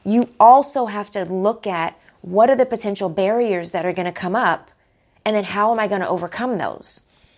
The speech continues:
Because making a, a mindset shift and making a change in the way that you think about who you are and what you want and how you want to be requires some work.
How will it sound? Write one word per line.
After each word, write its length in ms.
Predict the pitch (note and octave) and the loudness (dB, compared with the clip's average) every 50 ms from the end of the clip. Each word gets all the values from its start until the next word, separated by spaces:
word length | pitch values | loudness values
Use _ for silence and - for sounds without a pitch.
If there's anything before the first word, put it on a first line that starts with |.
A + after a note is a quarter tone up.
| _ _ _ _ _ _ _ _ - | _ _ _ _ _ _ _ _ -2
Because 440 | - A3+ A3+ A3+ A3+ G#3+ G3+ F#3+ G3 - _ _ - | -2 -2 0 2 2 2 2 0 -4 -12 _ _ -6
making 440 | F#3 G3 A3 D4+ D#4 - E4+ D4+ - | 0 2 2 2 4 2 -2 0 0
a, 280 | - F3 F3 F3+ F3 E3 _ _ _ _ - | -2 -2 -4 -4 -6 -10 _ _ _ _ -4
a 140 | F3 F3+ F3+ | -2 0 0
mindset 680 | F3+ E3+ E3 D#3 E3+ F3+ G3 G#3 G3+ - B3 B3 - | -2 -2 -6 -4 -2 -2 -2 -4 -4 -2 -2 -2 -4
shift 600 | - - - C4+ C#4 D4 C#4+ - - _ - - _ _ _ _ _ - | -4 -4 -2 -2 -2 -2 -4 -8 -20 _ -20 -20 _ _ _ _ _ -8
and 160 | - F#3+ F#3 | -4 -2 0
making 300 | F#3+ G#3 G#3 G#3+ A#3+ G#3+ - | 2 0 2 0 -2 -2 0
a 140 | - F#3 F3+ | -2 -2 -2
change 520 | F3+ - - - F#3+ F#3 G3 G#3+ A3 G#3 | -2 -6 -6 -4 -2 0 0 0 -2 -2
in 120 | A3 G3 F3+ | -2 -2 -2
the 80 | F3+ | -2
way 160 | E3+ F3+ F#3 G3+ | 0 2 2 2
that 240 | F#3+ F3 F3 - | 2 0 -4 -4
you 80 | - F3+ | -6 -6
think 320 | - - - F#3+ F#3 F#3 | -6 -2 -4 -4 -2 -2
about 320 | G#3+ E3+ - E3+ D#3+ - - | -4 -2 0 0 0 0 -2
who 160 | - - A3 | -4 -4 -4
you 300 | A3 F#3+ G#3 G3+ F3 F#3 | -2 -2 -2 0 2 4
are 360 | F3 F3 F3+ G3 G3+ A3+ - - | 4 4 4 2 0 -2 -4 -4
and 240 | F#3+ E3 E3 E3 D#3 | -6 -6 -6 -4 -2
what 280 | F3+ G3 F#3+ - - | -2 -2 -2 -4 -8
you 80 | G#3 G#3 | -6 -6
want 540 | F#3+ D#3+ F3+ E3+ F3 G#3+ - - - - - _ _ _ - | -4 -4 -4 -4 -2 -4 -6 -8 -14 -20 -20 _ _ _ -10
and 140 | - F3+ F3 | -8 -8 -6
how 240 | - F3+ F3 F3+ | -2 2 4 4
you 180 | G3 G3+ G#3 G#3 | 4 2 0 -2
want 240 | F3+ F#3 F#3 - - | -2 -4 -6 -6 -6
to 80 | F#3+ | -8
be 380 | E3 - E3+ E3 F3+ G#3+ B3 C4+ _ _ _ _ _ _ _ _ _ - | -4 -2 -2 -2 -2 -4 -8 -12 _ _ _ _ _ _ _ _ _ -4
requires 920 | G3 G3+ G3+ - - C#4 D#4 F4 F4 D4 G#3+ F3 E3+ E3 E3+ F3 - - _ _ _ _ _ | -4 -4 -2 2 6 8 8 8 8 6 2 0 -2 -2 -4 -8 -12 -18 _ _ _ _ _
some 320 | - - A#3 G#3 F#3 E3+ | -12 -8 -6 -6 -6 -4
work. 520 | E3+ F#3 A3 G3 - - - - - - | -2 -2 -2 -2 -2 -6 -12 -18 -20 -20